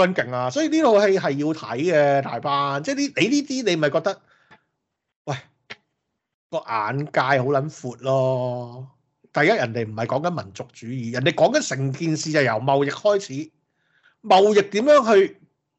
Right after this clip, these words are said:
一個文明嘅貿易，點樣去到一個唔文明嘅地方，俾你不文明對待，但係你有啲人係原來係好似阿群咁樣樣嘅，下？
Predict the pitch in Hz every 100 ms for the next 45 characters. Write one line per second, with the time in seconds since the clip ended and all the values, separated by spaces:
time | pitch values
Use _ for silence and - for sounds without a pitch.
0 | - _ _ _ - - _ _ 302 311
1 | 247 151 143 147 147 180 170 156 156 151
2 | _ _ _ _ _ _ _ _ _ -
3 | 254 302 233 208 269 185 156 139 120 127
4 | - 139 139 - 175 175 233 233 - _
5 | 214 247 233 - 160 131 123 127 151 156
6 | 151 139 139 151 160 165 175 233 226 120
7 | 117 127 120 113 117 110 117 120 123 -
8 | _ _ _ _ _ _ - 240 185 -
9 | 123 113 127 160 185 180 170 165 156 135
10 | - _ _ _ _ _ _ 123 120 135